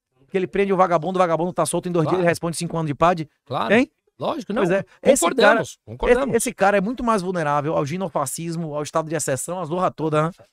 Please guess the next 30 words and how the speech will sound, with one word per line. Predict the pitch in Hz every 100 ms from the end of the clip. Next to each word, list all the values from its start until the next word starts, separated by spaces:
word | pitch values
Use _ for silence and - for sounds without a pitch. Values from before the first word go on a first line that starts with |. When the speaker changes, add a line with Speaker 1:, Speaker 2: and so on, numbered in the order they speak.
| _ _ _ _ _ 127 _ _ _ _ _
Speaker 1:
Pô, | - 156
se | 185
vier | 175 190
outro | 208
também, | - 185
eu | 240
sou | 233
é | 208
bem-vindo, | 226 196 175 170
viu, | 127
Speaker 2:
Dois, | 143
Speaker 1:
magnata? | 160 147 139
Speaker 2:
então. | 117 _ _ _ _ _ _
Speaker 1:
É | -
isso. | 175 175 -
Speaker 2:
Não, | 233 269
concordamos, | 180 190 311 320 349 165
Speaker 1:
O | -
quê? | 208
Speaker 2:
concordamos. | 185 240 294 208 -
O, | 180
o | 196 165
cara | 190 233 247
que |
tá, | -
o | -
pobre | 139 - 254 226
fudido, | - 175 135 160 262 208 101 _ _ _
esse | - 202 -
cara, | - 147 202 262 131